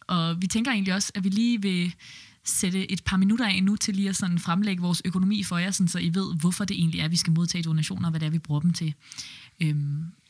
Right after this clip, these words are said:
først og fremmest, så tænker jeg, at vi skal understrege, at sådan hele formålet med den her podcast, det er at give god faglig viden, som alle kan modtage. Det vil sige,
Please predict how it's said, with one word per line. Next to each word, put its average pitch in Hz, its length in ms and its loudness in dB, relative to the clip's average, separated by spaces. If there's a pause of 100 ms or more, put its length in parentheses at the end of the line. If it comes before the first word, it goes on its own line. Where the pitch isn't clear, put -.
først - 320 -2
og - 40 -4
fremmest, 180 380 2
så 202 80 -4
tænker 170 240 2
jeg, 170 40 2
at 151 80 0
vi 151 60 2
skal - 120 -2
understrege, 165 480 0
at 165 140 -2
sådan 147 360 4 (800)
hele 240 200 2
formålet 190 460 2
med 180 80 4
den 175 140 4
her 180 340 0
podcast, - 720 -4
det 226 160 -2
er 175 320 0
at 175 240 -2 (440)
give 208 140 4
god 233 380 -4
faglig 196 460 2
viden, 269 320 2 (400)
som - 200 0
alle 170 380 0 (180)
kan 190 120 2
modtage. 165 480 -2
Det 196 60 -2
vil 185 80 0
sige, 185 320 2